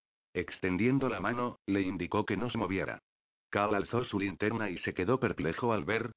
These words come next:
al menos, treinta grandes contenedores amarillentos por el paso de los años y de casi un metro de alto apoyados unos contra otros y aún amarrados con lo que quedaba de las podridas cuerdas que los habían sujetado unos setecientos años atrás.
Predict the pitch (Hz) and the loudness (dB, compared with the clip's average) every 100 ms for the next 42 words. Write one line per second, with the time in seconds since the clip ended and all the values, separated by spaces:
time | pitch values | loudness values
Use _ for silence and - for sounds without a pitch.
0 | - 78 76 123 135 135 - - - 113 | -4 -2 2 0 0 -4 -8 -6 2 2
1 | 117 90 85 107 113 101 - 92 95 82 | 2 0 -2 -4 -2 0 2 0 0 0
2 | 78 107 110 85 78 80 82 92 104 101 | 0 2 0 0 -2 -2 0 0 0 -2
3 | - 90 82 - 120 - 117 113 101 101 | 0 0 0 0 -2 0 0 0 0 0
4 | 87 82 92 85 98 98 95 87 101 85 | 2 -2 -4 -4 0 0 2 2 2 0
5 | 104 120 104 87 113 120 107 95 90 87 | 0 2 2 2 2 2 0 2 2 2
6 | 107 104 - 90 92 - 98 90 90 113 | 2 0 -2 -6 -6 0 0 2 2 2
7 | 98 92 95 107 110 92 92 101 113 110 | 0 -2 0 0 0 0 2 2 2 0
8 | 92 82 104 98 104 90 101 98 92 85 | -2 -2 0 0 0 0 0 0 -2 -6
9 | - 87 87 92 78 - 127 113 110 - | -2 -2 0 0 -2 2 2 2 -2 -2
10 | 95 90 87 92 92 87 82 73 104 90 | -2 -2 -2 -2 -2 -4 -6 0 2 2
11 | 85 76 67 80 - - 107 98 92 107 | 2 0 -4 -6 -8 -2 0 0 -2 0
12 | 95 87 80 101 95 - - - | 2 0 -2 0 0 -2 -10 -18